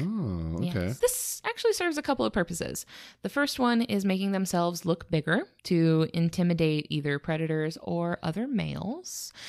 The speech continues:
Speaker 2: because this casque is very, very large and pronounced in males, but females don't really have much of one. They have one, but it's kinda little. It's,
Speaker 1: Okay.
Speaker 2: it's not so tall. But in
Speaker 1: Cool.
Speaker 2: males, it's very, very tall and impressive.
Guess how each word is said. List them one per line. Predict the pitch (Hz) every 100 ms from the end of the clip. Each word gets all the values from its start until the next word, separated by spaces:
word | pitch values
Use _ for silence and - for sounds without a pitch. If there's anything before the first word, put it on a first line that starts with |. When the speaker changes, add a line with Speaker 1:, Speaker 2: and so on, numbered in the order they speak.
| -
Speaker 2:
because | 196 214 190 175
this | - 180 -
casque | - 202 196 180 -
is | 170 160
very, | 170 170
very | 175 170 156
large | 151 151 165 185 -
and | 160
pronounced | - 160 151 180 -
in | - 151
males, | 151 151 202 262 - - -
but | -
females | - 190 196 190 165
don't | 170 151 - - 156
really | 151 143
have | 139 143 143
much | 143 143 151
of | -
one. | 165 175
They | 190
have | 226 226
one, | 247 262 226
but | 180
it's | -
kinda | 165 156
little. | 143 139 - - - 175 - _ 156
It's, | 165 185
Speaker 1:
Okay. | 170
Speaker 2:
it's | 180
not | 190 170 -
so | - 156
tall. | 156 165 - - - -
But | 185
in | 180
Speaker 1:
Cool. | 175
Speaker 2:
males, | 170 160
it's | 151 -
very, | 143 139
very | 139 135 127
tall | - 147 143 143
and | 135
impressive. | 143 - 147 - - 64 -